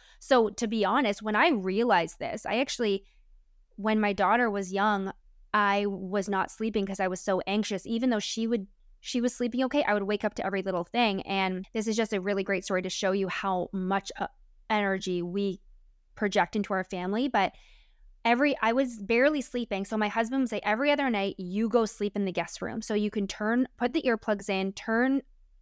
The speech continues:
the sound machine on and not hear when she wakes up." And so I, I would do that. And the crazy thing is,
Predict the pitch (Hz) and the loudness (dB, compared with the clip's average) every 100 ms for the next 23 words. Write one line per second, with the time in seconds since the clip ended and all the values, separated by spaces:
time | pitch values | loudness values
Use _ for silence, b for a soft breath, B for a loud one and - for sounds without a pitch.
0 | - 247 262 214 208 202 214 190 190 196 | -2 0 2 2 2 0 -2 -2 -2 -2
1 | 196 202 226 - 220 214 202 190 202 196 | 2 2 2 -2 -2 0 0 -2 -4 -4
2 | - 185 180 - 294 - - - - - | -2 -4 -4 0 0 0 -6 -20 -20 -6
3 | 277 262 254 240 254 233 226 214 220 - | 2 4 4 2 4 6 6 4 0 -4
4 | 220 _ _ 220 220 208 220 220 185 135 | -12 _ _ 2 4 4 2 2 2 2
5 | - 220 208 202 190 - 202 220 208 196 | -2 -2 0 0 -4 -8 -6 -2 -2 -2
6 | 196 196 226 254 | -4 -2 0 0